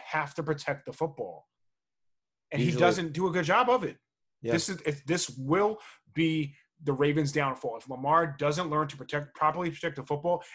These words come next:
Speaker 1: it will be their downfall.
Speaker 2: I a hundred percent agree with you. I a hundred percent agree with you. Uh, it, it's
Speaker 1: Yep.
Speaker 2: he, he has, you know, it's, uh, uh, it's funny because you're watching the post game and they're talking to Steve Young, and Steve Young is like, "The, the,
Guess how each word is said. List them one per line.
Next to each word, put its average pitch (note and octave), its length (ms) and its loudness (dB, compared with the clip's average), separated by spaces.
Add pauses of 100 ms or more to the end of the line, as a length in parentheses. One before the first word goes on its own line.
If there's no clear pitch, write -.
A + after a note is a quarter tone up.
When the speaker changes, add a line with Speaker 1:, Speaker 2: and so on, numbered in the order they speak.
Speaker 1:
it C#3+ 160 -2
will D#3 160 4
be D3 120 4
their C3+ 160 2
downfall. A#2 580 -8 (880)
Speaker 2:
I F#2+ 100 -4
a F#2+ 40 -2
hundred G2+ 180 -2
percent G2+ 200 -6
agree F#2 160 -4
with E2+ 100 -6
you. E2+ 80 -12 (200)
I F2 40 -8
a F2 40 -4
hundred F#2 140 -2
percent F2 160 -8
agree F2 160 -6
with E2+ 140 -8
you. D#2+ 240 -10
Uh, E2+ 160 -6
it, F2 180 -4
it's F2 320 -4
Speaker 1:
Yep. E3+ 220 -10
Speaker 2:
he, A#2 260 2
he A#2 80 -2
has, A#2+ 200 2
you A2+ 120 0
know, A2 160 4
it's, G#2 160 0
uh, G2 60 -4
uh, F2+ 680 0 (140)
it's - 260 -10
funny B2 400 0
because F#2+ 400 -2
you're F2+ 100 -2
watching F#2+ 320 0
the F#2 80 -4
post F2+ 320 -6
game F#2+ 320 -2
and E2+ 120 -6
they're D2+ 80 -10
talking F2 440 -8
to F2 80 -14
Steve F2 280 -8
Young, E2 240 -6
and D#2 80 -12
Steve G2 280 -6
Young F2 180 -4
is E2+ 160 -8
like, E2+ 260 -8 (520)
"The, F2 220 2 (100)
the, G2+ 180 0